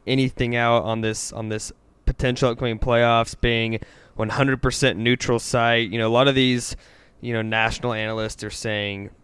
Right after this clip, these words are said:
that if, if the playoffs do happen, for example, at Disney World or Vegas, whatever it might be,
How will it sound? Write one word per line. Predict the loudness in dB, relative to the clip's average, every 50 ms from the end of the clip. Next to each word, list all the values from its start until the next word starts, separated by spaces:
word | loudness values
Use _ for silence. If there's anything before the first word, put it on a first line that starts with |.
| _ -16 -10
that | -8 -8 -8 -8 -10 -14 -14
if, | -12 -12 -10 -10
if | -10 -8
the | -6 -4
playoffs | 0 2 4 4 4 4 2 -2 -4 -2
do | 0 2 2 2
happen, | 2 2 0 0 0 0 0 0 -2 -4 -6
for | -8 -6 -6 -6
example, | -6 -6 -6 -6 -6 -6 -4 -4 -2 -2
at | -4 -4 -4
Disney | -6 -6 -6 -6 -6 -6
World | -4 -2 -2 0 0 0 -2 -2 -2
or | -4 -6 -6
Vegas, | -6 -4 -2 -2 -2 -2 -4 -4 -4 -4
whatever | -4 -4 -4 -4
it | -4
might | -6 -6 -6 -6 -6
be, | -4 -4 -4 -4 -4